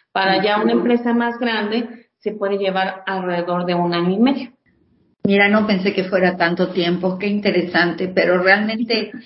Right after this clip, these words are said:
Speaker 2: <laughs> los sistemas de calidad, como te permiten una acreditación o una certificación, pues son importantes y tienen que, tienen que tener todos los controles completos, ¿no?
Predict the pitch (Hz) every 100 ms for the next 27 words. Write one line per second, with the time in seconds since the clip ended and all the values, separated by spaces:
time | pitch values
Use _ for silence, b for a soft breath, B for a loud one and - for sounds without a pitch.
0 | _ - _ - 196 190 202 - 214 233
1 | 226 - 180 185 185 185 185 180 190 -
2 | 170 185 185 208 190 185 180 185 175 170
3 | 175 160 165 180 180 170 180 175 - 170
4 | - 185 - - 156 - 220 302 - 180
5 | 196 196 185 175 - 156 165 165 170 170
6 | - - - 185 180 180 180 175 160 160
7 | - B B B B B - 214 196 196
8 | 185 180 170 180 170 170 - 160 165 175
9 | 165 160 - - 170 160 160 156 - 156
10 | 185 247 311 -